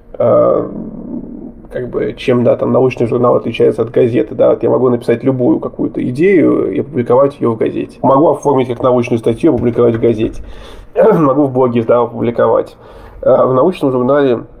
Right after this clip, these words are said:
существует некоторый минимальный, он не идеальный, но некоторый минимальный фильтр качества. Это то, что люди из той же области, той же специальности, э, квалифицированные люди, э, вероятно, кто-то из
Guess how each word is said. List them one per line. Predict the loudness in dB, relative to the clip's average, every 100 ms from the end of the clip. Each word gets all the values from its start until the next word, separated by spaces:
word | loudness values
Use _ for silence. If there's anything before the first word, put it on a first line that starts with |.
| -20 -20 -20 -20 -14
существует | -10 -4 0
некоторый | 0 -2 0
минимальный, | 2 2 4 2 2 0
он | 0
не | 0
идеальный, | 0 2 4 2 -2
но | -4 -4
некоторый | -2 -4 -4 -4
минимальный | 0 2 2 2 -2
фильтр | -4 -6 -6
качества. | -2 -2 -2 -10 -6 -6
Это | -6 -14 -14 -20 -20 -20 -10
то, | -2 -2
что | 0 2 4 4 2
люди | 2 2 0
из | -4
той | 0 0
же | 2 0 2
области, | 0 0 -4 -2
той | -4
же | -4
специальности, | -10 -2 0 2 0 -4 -4 -2 0
э, | -2 -2 -2 -4 -8 -12 -12
квалифицированные | -12 -12 -10 -2 0 2 0 0 -2 -4 -16 -20 -20 -4
люди, | 0 2 2 0 -2 -4 -20 -20 -20 -10
э, | -2 0
вероятно, | 4 4 4 2 -2
кто-то | -2 -2 0 0
из | 0 -2 -6 -10 -14 -20